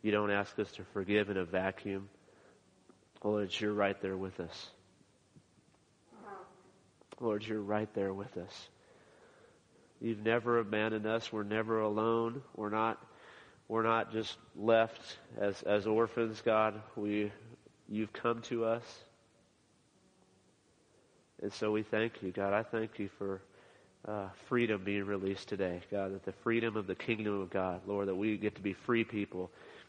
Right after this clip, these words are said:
where we are so powerful in you, God, that we can, we can lay down and we can let go and we can, we can forgive.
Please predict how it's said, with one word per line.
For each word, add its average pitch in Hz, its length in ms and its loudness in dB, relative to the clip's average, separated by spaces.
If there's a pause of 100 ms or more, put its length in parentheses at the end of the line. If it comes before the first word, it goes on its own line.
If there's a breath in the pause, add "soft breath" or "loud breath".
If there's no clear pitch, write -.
(260 loud breath)
where 101 160 2
we 110 180 2
are 104 100 4
so 113 560 2 (460 loud breath)
powerful 120 680 6
in 98 100 -2
you, 104 240 2
God, 101 440 4
that 87 160 0
we 107 160 0
can, 101 280 -2 (220)
we 113 140 2
can 104 240 -2
lay 110 180 6
down 110 380 4
and 95 100 -2
we 107 100 2
can 101 300 -4
let 113 240 4
go 107 400 4
and 90 120 0
we 107 140 0
can, 101 280 -4 (340 loud breath)
we 113 140 6
can 113 160 -2
forgive. 110 640 2